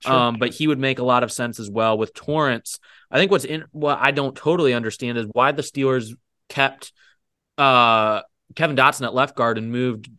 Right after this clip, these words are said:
Speaker 2: James Daniels to the right side, 'cause Daniels has a lot of experience at left guard. And, uh, Dotson was exclusively a right guard in college. So I thought that
Speaker 1: Hmm.
Speaker 2: would just be the ideal time to switch them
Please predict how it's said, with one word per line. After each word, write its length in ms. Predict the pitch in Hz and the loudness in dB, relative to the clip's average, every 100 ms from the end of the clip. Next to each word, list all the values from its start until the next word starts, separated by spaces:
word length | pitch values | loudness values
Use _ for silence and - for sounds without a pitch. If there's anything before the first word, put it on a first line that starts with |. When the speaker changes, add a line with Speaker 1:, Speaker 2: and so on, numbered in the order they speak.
| - | -18
Speaker 2:
James 260 | 107 135 120 | -4 -2 -2
Daniels 260 | 127 131 107 | -2 -2 -4
to 40 | |
the 120 | 101 | -2
right 200 | 117 160 | 0 0
side, 240 | - 107 98 | 0 -4 -4
'cause 120 | 101 | -6
Daniels 280 | 127 190 170 | -4 -4 -4
has 120 | 123 | -4
a 40 | |
lot 140 | 113 117 | 0 0
of 80 | |
experience 380 | 113 - 113 107 | -2 -8 -8 -6
at 100 | 104 | -6
left 340 | 107 139 175 - | -2 -2 -2 -6
guard. 400 | 104 95 95 - _ - _ _ _ _ 160 | -4 -4 -6 -12 _ -20 _ _ _ _ 0
And, 480 | 143 135 123 117 - | 2 2 0 -10 -8
uh, 540 | 156 135 117 107 101 104 113 | 0 2 2 0 -4 -8 -2
Dotson 380 | 127 165 - 147 | 4 4 2 -6
was 100 | 113 | -6
exclusively 520 | - 143 143 127 117 | -6 -6 -4 -2 -2
a 60 | |
right 240 | 104 123 - | 2 2 2
guard 200 | 120 107 | 0 -2
in 80 | 101 | -6
college. 340 | 135 180 139 | -2 0 0
So 120 | 123 | 0
I 180 | 120 170 | 2 2
thought 240 | 156 120 | 0 -2
that 60 | 123 | -2
Speaker 1:
Hmm. 60 | 120 | -4
Speaker 2:
would 120 | 110 | -4
just 140 | 113 | -10
be 80 | 127 | -4
the 100 | 113 | -2
ideal 300 | 113 107 117 | -2 -2 -4
time 200 | 120 120 | -4 -6
to 60 | 107 | -8
switch 640 | - - - 117 127 - | -12 -14 -10 -4 -4 -4
them 320 | 135 127 123 | -4 -4 -8